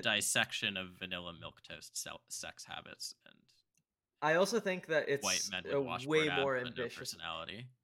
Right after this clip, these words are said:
Speaker 1: I also think that the extent, the way it uses that as the vehicle to explore all these other things, that's, that's not necessarily spoon-fed to you, but you just have to be paying attention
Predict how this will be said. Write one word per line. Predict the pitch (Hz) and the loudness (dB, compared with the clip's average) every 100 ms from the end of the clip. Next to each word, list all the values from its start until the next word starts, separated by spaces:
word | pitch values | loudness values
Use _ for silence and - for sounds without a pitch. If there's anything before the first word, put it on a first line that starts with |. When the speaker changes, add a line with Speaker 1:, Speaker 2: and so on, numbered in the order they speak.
| _ _ _ - | _ _ _ 0
Speaker 1:
I | 156 | 2
also | 170 202 | 4 2
think | 208 196 - | 0 -2 0
that | 156 123 - | 0 0 0
the | 139 | 0
extent, | 123 - - 139 135 131 | 0 -4 -6 -2 -2 -4
the | 143 | -6
way | 123 131 135 127 | -2 0 2 0
it | |
uses | 117 120 123 127 | -2 -8 -8 -6
that | 135 127 107 | -2 -2 -2
as | 123 | -6
the | 120 | -6
vehicle | - 107 113 131 123 | -6 -6 -6 -4 -4
to | 123 110 | -4 -8
explore | - - 123 120 110 | -10 -10 -6 -4 -4
all | 107 113 | -2 -4
these | 123 110 - | -4 -8 -8
other | 110 113 | -6 -6
things, | - 92 104 120 123 - - - - | -8 -10 -10 -10 -8 -8 -10 -20 -4
that's, | 143 143 | -4 -4
that's | - 165 - | -4 -4 2
not | 185 190 | 4 4
necessarily | 165 151 151 165 160 151 | 2 -2 -2 -2 0 -2
spoon-fed | - - 113 113 120 135 135 | -4 -8 -10 -10 -4 0 0
to | 131 | -4
you, | 143 143 | -6 -6
but | 123 | -6
you | 117 | -8
just | 123 143 | -8 -6
have | 131 | -6
to | |
be | 123 120 | -8 -12
paying | - 110 113 | -8 -8 -10
attention | - 110 - 104 127 | -14 -18 -12 -10 -10